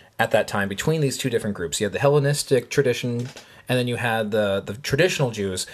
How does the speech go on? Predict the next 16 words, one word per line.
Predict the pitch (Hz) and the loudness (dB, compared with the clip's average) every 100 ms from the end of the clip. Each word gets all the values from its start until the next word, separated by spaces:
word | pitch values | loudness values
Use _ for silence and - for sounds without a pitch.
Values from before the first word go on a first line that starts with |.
| - - | -18 -2
who | 135 | 4
were | 135 | 4
then | 123 123 113 113 | 4 2 0 -4
fighting | 107 131 120 117 | -2 0 0 -2
for | 107 | -4
control. | 110 107 120 | -2 0 2
And | 101 | 2
eventually | 98 220 240 156 | 4 2 4 2
the | 127 | 2
Syrians | 113 185 196 135 117 | 2 2 2 2 -2
probably | - 156 | -2 -2
came | - 196 | 2 2
on | 143 120 | 4 4
in, | 175 139 113 | 2 4 4
really, | 165 135 110 | 4 4 2
and, | 101 | -2